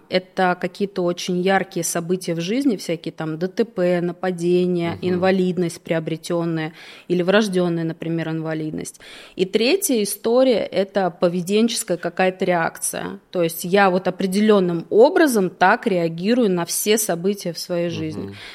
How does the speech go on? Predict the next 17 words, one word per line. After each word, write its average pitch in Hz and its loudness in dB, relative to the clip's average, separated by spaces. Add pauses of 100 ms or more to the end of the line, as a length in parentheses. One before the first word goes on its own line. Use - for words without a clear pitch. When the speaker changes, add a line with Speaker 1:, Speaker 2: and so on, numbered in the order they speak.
(120)
Speaker 1:
То - -4
есть 175 -2
это 190 -6
вот 190 -4
три, 233 4
э, 175 -2
штуки, 349 -2
через 175 -2
Speaker 2:
Да. - -4
Speaker 1:
которые 226 2
клиент 196 -2
ко 175 -6
мне 180 0
попадает. 170 -6
И - -2
они 196 4
очень 226 2